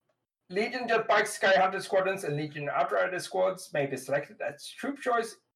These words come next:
in the, in a detachment using this right of war. Not a big surprise there. Marshal of the Seeker's Arrow. Independent character models in this detachment with the scion of the Raven special use may take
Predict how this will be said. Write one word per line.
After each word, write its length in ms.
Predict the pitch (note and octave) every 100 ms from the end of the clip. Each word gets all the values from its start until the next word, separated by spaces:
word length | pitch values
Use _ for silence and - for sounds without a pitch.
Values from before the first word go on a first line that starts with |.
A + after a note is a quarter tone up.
| _ -
in 220 | D#3+ D#3
the, 140 | D#3+ D3+ _ _
in 200 | F3+ F#3
a 100 | F3
detachment 560 | E3 - C#3+ - C#3+ A#2+
using 340 | A#2+ B2+ A#2+
this 220 | A#2 -
right 180 | A2 A2
of 60 | B2
war. 260 | D#3 F#3 A3
Not 200 | B2+ - _ _ _
a 60 | B2
big 200 | B2 A2
surprise 460 | - - A2+ A#2 -
there. 280 | E3+ B3 C#4 _ _ _ _ _ _ _
Marshal 360 | G3 B3 B3 A3
of 80 | F#3
the 80 | G3
Seeker's 400 | - G#3+ - -
Arrow. 500 | - F#3 F#3+ C3 A#2
Independent 480 | F3+ F#3+ G#3+ G#3 G3+
character 320 | - A#3 A#3
models 400 | A3 F3+ E3+ F3 -
in 160 | C#3
this 220 | C3+ D#3+ -
detachment 720 | D#3 - A#2 - - D#3+ F#3+ - _ _
with 140 | C3 B2+
the 80 |
scion 500 | A#2+ - G3 G#3+ G#3 G#3 -
of 200 | D3+ D3+ C#3 -
the 60 | B2+
Raven 400 | C#3 G3 G3+ G#3+
special 380 | G3+ - E3+ F3+
use 400 | D#3 D#3 D#3 - _
may 260 | B2+ B2 B2
take 300 | C3 C#3